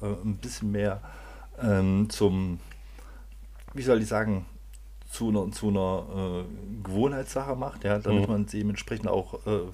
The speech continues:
Speaker 1: vielleicht ein bisschen sensibilisiert wird. Also ich muss dir ganz ehrlich sagen, wenn jetzt in irgendeiner Weise Tü, Tü, Tö, Tö, Tü, Tü oder irgendwas kommen würde, wüsste ich noch nicht mal, was der mir sagen möchte.
Speaker 2: Das war übrigens einer
Speaker 1: Also für
Speaker 2: deiner
Speaker 1: mich
Speaker 2: intelligentesten Sätze heute.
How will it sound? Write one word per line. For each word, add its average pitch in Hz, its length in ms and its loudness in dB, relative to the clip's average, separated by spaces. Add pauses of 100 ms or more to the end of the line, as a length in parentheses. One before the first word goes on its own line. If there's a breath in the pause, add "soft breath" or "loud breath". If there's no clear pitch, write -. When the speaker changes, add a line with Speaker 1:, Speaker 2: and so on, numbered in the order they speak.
(180)
Speaker 1:
vielleicht - 280 0
ein - 20 -16
bisschen 110 220 -2
sensibilisiert 101 680 -4
wird. 139 280 -2
Also 104 180 -4
ich - 160 -4
muss 135 120 0
dir 127 80 -2
ganz 120 180 -2
ehrlich 127 160 -2
sagen, 117 200 2
wenn 107 140 2
jetzt 113 200 -2
in 107 120 0
irgendeiner 107 360 0
Weise 101 300 -2
Tü, 123 180 -4
Tü, 110 200 -2
Tö, 101 300 4
Tö, - 160 -4
Tü, 151 300 2
Tü 156 280 0
oder 117 180 -4
irgendwas 143 300 -2
kommen 143 160 -4
würde, 139 200 2 (440 loud breath)
wüsste 117 160 0
ich - 60 -6
noch 107 120 4
nicht 101 140 0
mal, 92 160 2
was 95 100 -4
der 90 140 0
mir 95 180 -2
sagen 73 300 -2
möchte. - 280 -8
Speaker 2:
Das 127 160 6
war 156 80 10
übrigens 151 240 8
einer 151 140 10
Speaker 1:
Also 151 100 8
für 147 60 10
Speaker 2:
deiner 139 160 12
Speaker 1:
mich 135 40 10
Speaker 2:
intelligentesten 123 580 6
Sätze 87 320 6
heute. 78 280 0